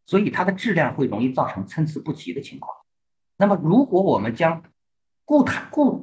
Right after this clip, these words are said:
固定的这种参数输入到我们的配方依据当中，那么我们就缺少了这样的精准性。所以采购也缺少了一个对这种原料的定价依据。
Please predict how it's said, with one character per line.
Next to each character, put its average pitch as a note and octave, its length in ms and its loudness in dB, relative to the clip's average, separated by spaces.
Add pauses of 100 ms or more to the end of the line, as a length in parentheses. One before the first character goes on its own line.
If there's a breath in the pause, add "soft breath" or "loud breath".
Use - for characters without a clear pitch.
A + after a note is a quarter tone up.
(120)
固 C#4 180 4
定 E3 180 2
的 A#2 80 4
这 B2 100 -2
种 F#2+ 140 -6
参 A#2 240 -2
数 A2+ 200 -6
输 C#3 200 -2
入 C3 120 2
到 A#2 200 4
我 E2 60 -4
们 E2+ 100 -8
的 F#2 80 -10
配 - 160 -14
方 G#2+ 340 -8
依 G#2+ 140 -12
据 G#2+ 120 -12
当 F2+ 200 -14
中， E2 220 -12 (220)
那 A#2 80 -4
么 G#2+ 120 -2
我 E2+ 120 -4
们 F#2 100 -8
就 B2 100 -2
缺 G#3+ 260 -4
少 - 240 -6
了 - 100 -20
这 A2+ 120 -10
样 F#2 180 -6
的 E2 180 -16
精 D3 160 -2
准 - 140 -12
性。 - 240 -10 (380)
所 E3+ 160 -2
以 G2 260 -2
采 F#2 320 -2
购 D#3 140 0
也 F2 140 -4
缺 - 180 -8
少 - 160 -6
了 E2+ 100 -10
一 F#2 220 -10
个 - 160 -8 (100)
对 A#2 200 -2
这 - 80 -12
种 E2 200 -14
原 E2+ 200 -4
料 F2+ 120 -4
的 G2 100 -12
定 B2 180 -6
价 A2+ 140 -4
依 A2+ 140 -6
据。 - 240 -14